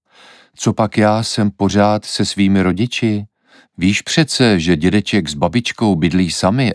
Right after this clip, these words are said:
a my je navštěvujeme, ale už máme svoji rodinu.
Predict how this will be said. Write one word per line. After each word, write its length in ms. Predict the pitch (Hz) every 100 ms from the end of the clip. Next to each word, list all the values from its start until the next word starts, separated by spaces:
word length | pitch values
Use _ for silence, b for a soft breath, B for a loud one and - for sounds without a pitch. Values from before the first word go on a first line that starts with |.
| -
a 80 | 78
my 160 | 82
je 120 | 80
navštěvujeme, 840 | 76 73 - 120 113 107 87 80 73 b b
ale 240 | 78 78 -
už 180 | - -
máme 360 | 76 73 71
svoji 400 | - - 73 90
rodinu. 640 | 101 90 85 78 71 67